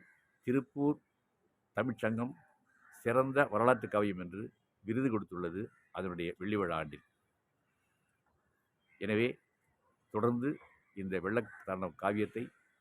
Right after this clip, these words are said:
படித்து வெள்ளத்தால் சென்னைப்பட்ட அவலத்தை தெரிந்து கொண்டு அவரவர்கள் தங்களுடைய வீடுகளையும் உடைமைகளையும் காத்துக் கொள்வதற்கு எதிர்காலத்தில் நல்ல வழிக்கு வேண்டும்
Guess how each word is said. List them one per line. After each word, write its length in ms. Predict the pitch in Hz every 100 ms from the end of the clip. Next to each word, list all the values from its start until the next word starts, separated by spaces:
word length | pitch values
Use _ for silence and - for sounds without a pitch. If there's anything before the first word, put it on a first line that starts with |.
| _
படித்து 380 | 101 110 - 123 131 - - - _ _ _ _ 104
வெள்ளத்தால் 480 | 123 120 123 135 - _
சென்னைப்பட்ட 520 | 101 120 123 107 90 92 -
அவலத்தை 440 | 95 117 - 98 90 _
தெரிந்து 280 | 98 104 98
கொண்டு 260 | 92 104 123 - _ _ _ _ _ -
அவரவர்கள் 500 | 120 135 143 147 123
தங்களுடைய 440 | 113 107 104 95 90 82 - _ _ -
வீடுகளையும் 500 | 131 127 120 123 - - _ _ -
உடைமைகளையும் 520 | 113 135 113 107 90 101
காத்துக் 280 | 117 107
கொள்வதற்கு 420 | 107 104 90 85 90 -
எதிர்காலத்தில் 580 | 113 110 113 - - - - _ _ _ -
நல்ல 200 | 107 117
வழிக்கு 320 | 104 113 104
வேண்டும் 320 | 98 87 107